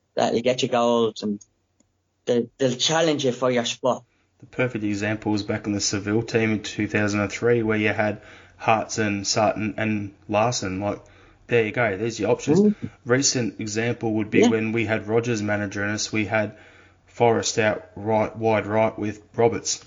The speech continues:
Speaker 2: and those two battling for a position. Now you look at Forrest, like, like, he's looked tired, but he's had no one challenging him for his spot.
Speaker 1: Yeah, yeah. And I know fans are saying, "Oh, well, Boyo can go there or Shahid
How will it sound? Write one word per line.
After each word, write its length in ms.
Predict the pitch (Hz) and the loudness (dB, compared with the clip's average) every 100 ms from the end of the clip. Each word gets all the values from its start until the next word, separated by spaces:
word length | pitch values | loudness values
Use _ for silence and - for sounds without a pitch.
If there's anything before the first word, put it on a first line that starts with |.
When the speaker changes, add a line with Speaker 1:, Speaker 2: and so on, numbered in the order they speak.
| - | -6
Speaker 2:
and 80 | 104 | 0
those 180 | 117 | 0
two 160 | - 107 | 0 -2
battling 360 | 98 104 113 104 | 0 0 0 -4
for 100 | 104 | -6
a 40 | |
position. 440 | - 104 131 - | -6 -2 -2 -2
Now 80 | 110 | -2
you 140 | 110 123 | 0 0
look 140 | 117 | -2
at 100 | - | -8
Forrest, 520 | - 110 123 104 - | -2 4 4 2 -4
like, 220 | 104 - | -6 -8
like, 300 | 107 107 101 - - - | -6 -6 -6 -12 -20 -6
he's 360 | 113 107 107 | -4 -2 0
looked 180 | 117 - | -2 -4
tired, 440 | - 107 110 104 | -2 4 4 2
but 100 | 98 | 0
he's 140 | 107 104 | -2 0
had 160 | 113 | -2
no 160 | 107 107 | 2 2
one 120 | 104 | 2
challenging 360 | 98 107 104 101 | 0 -2 0 -4
him 60 | |
for 100 | 98 | -2
his 120 | 101 - | 0 0
spot. 380 | - 131 - - - _ _ _ _ - - _ _ _ _ _ _ _ _ | 2 0 -2 -12 -20 _ _ _ _ -20 -20 _ _ _ _ _ _ _ _
Speaker 1:
Yeah, 320 | - 208 254 156 - - - | -2 0 -2 -6 -16 -20 -4
yeah. 260 | 202 202 - | -2 -2 -2
And 180 | - 180 | 0 0
I 80 | |
know 200 | 190 202 175 | 2 0 -2
fans 420 | - 170 170 156 | 0 2 2 0
are 80 | 135 | -2
saying, 340 | 135 151 156 | 0 2 4
"Oh, 220 | 156 151 | 4 2
well, 300 | 131 131 120 120 - | 2 2 0 -4 -2
Boyo 440 | 139 151 139 135 | 2 4 2 0
can 200 | 135 127 | -4 -4
go 260 | 120 131 120 | 0 0 2
there 400 | 120 127 131 117 | 2 2 2 4
or 240 | 110 104 - - _ _ _ | 2 0 -8 -20 _ _ _
Shahid 720 | - 123 120 139 156 156 139 | -4 -2 0 2 2 0 -2